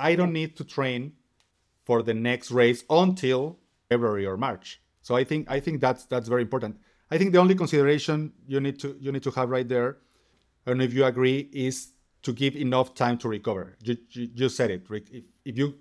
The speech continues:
Speaker 1: if you have only two weeks to recover after a marathon and you're starting the next one, maybe, maybe
Speaker 2: Yeah.
Speaker 1: it's not, it's not the right idea. But if you are running five Ks, maybe two weeks is more than enough.
Speaker 2: Yeah, and I think,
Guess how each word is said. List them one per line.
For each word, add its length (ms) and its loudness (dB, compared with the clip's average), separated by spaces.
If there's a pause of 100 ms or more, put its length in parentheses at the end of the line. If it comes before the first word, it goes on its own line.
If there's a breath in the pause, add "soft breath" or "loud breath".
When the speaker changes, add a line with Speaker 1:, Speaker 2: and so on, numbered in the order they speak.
(500)
Speaker 1:
if 140 -8
you 140 0
have 180 -2
only 280 0 (140)
two 160 4
weeks 260 2
to 100 0
recover 420 2
after 280 -2
a 60 -2
marathon 460 0
and 140 -8
you're 100 -2
starting 300 -2
the 80 -2
next 200 -4
one, 240 -6
maybe, 480 -4
maybe 180 0
Speaker 2:
Yeah. 80 0
Speaker 1:
it's 100 -8
not, 240 -4
it's 100 -10
not 140 -6
the 80 -4
right 120 -2
idea. 140 0
But 160 0
if 100 0
you 80 8
are 80 8
running 440 2
five 240 0
Ks, 540 0
maybe 180 -6
two 140 -8
weeks 180 -6
is 100 -10
more 160 -2
than 120 -4
enough. 200 -10 (480)
Speaker 2:
Yeah, 240 6
and 80 4
I 80 6
think, 360 -2